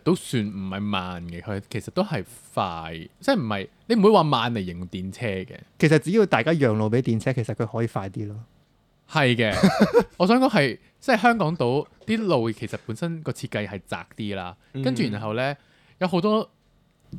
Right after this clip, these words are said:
Speaker 1: 誒，道路使用者，即係嗰啲駕-，揸車嗰啲人呢，無啦啦
Speaker 2: 闖入咗電車路。
Speaker 1: 闖咗佢個電車路啦，跟住就拖慢咗成個電車。
Speaker 3: 哦。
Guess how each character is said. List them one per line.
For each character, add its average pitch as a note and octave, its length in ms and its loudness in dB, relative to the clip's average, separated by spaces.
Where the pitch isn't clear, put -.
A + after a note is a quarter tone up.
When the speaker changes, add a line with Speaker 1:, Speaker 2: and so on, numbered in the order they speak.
Speaker 1:
誒， A2+ 280 4
道 A#2+ 120 6
路 A#2 140 8
使 - 160 0
用 A2+ 180 4
者， F2+ 160 -2
即 A#2+ 120 0
係 - 100 4
嗰 A2+ 40 2
啲 - 60 -4
駕-， A#2+ 180 0
揸 C3 180 2
車 C#3 180 0
嗰 A2 100 4
啲 A2 100 2
人 E2+ 160 2
呢， G2+ 100 -2
無 G2 100 2
啦 C#3 100 8
啦 D#3+ 80 2
Speaker 2:
闖 C#3 240 6
入 F3+ 80 8
咗 E3 60 4
電 - 0 -
車 E3 100 6
路。 - 0 -
Speaker 1:
闖 - 60 -
咗 - 20 8
佢 C#3+ 40 8
個 C#3+ 100 8
電 A#2 80 6
車 D3+ 100 6
路 A#2 200 6
啦， G#2 240 4
跟 A3 140 6
住 D#3+ 100 6
就 - 120 2
拖 D#3+ 260 6
慢 G#2+ 160 4
咗 A#2+ 80 0
成 E2+ 160 -4
個 F2+ 100 -2
電 F2 60 -8
車。 - 80 0
Speaker 3:
哦。 F#2+ 680 4